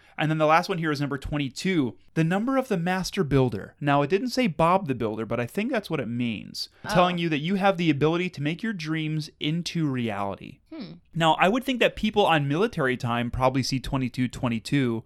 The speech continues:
Speaker 1: way more so than people who don't really read military time. So maybe they get to see the cool master builder number way more than we do.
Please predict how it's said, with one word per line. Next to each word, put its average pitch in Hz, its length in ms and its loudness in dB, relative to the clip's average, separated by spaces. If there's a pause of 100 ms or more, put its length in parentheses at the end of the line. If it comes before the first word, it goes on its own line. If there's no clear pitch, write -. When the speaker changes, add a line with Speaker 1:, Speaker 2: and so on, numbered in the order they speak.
(140)
Speaker 1:
way 131 280 2
more 127 380 4
so 101 520 -2 (140)
than 113 300 -2
people 123 220 -4
who 120 120 -2
don't 120 280 -2
really 117 180 -4
read 120 260 -4
military 120 520 0
time. 110 240 -6
So 127 120 -2
maybe 139 360 4
they 143 260 4
get 165 160 -2
to 127 80 -8
see 120 460 -6 (300)
the 131 100 0
cool 135 320 2
master 127 400 0
builder 147 340 4
number 110 340 -2
way 123 300 2
more 127 340 2
than 110 160 -4
we 139 160 2
do. 101 300 -8